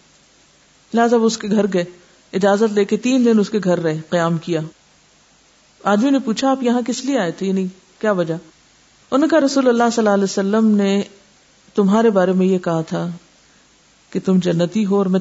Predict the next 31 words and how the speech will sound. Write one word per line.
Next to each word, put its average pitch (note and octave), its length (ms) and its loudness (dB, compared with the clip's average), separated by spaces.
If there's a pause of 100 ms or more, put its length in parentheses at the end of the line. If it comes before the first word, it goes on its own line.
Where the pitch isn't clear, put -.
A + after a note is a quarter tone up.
تین D#4+ 240 0
دن F4 140 -2
تمہارے B3+ 320 0
گھر G#3+ 160 2
میں A#3+ 140 0
رہا G#3+ 220 2
ہوں، B3+ 180 0 (560)
مجھے D#4 200 0
نہیں E4+ 100 0
سمجھ C4+ 320 0
آ G#3+ 140 4
رہی A#3+ 160 0
کہ C4 180 -6
تمہارا G#3+ 300 0
کون A3+ 280 0
سا D#4 120 0
ایسا B3+ 280 2
عمل A3 220 0
ہے A3+ 80 2
کہ A3 100 -2
جس G3 220 -4
کی A3 100 -4
وجہ G3 220 0
سے G3 200 -2 (680)
تمہیں G3+ 160 2
جنت F#3 380 0
کی G#3 60 -2
بشارت F3+ 440 -2
دی F#3+ 100 -4
گئی، G#3 100 -4
کیونکہ G#3+ 300 -4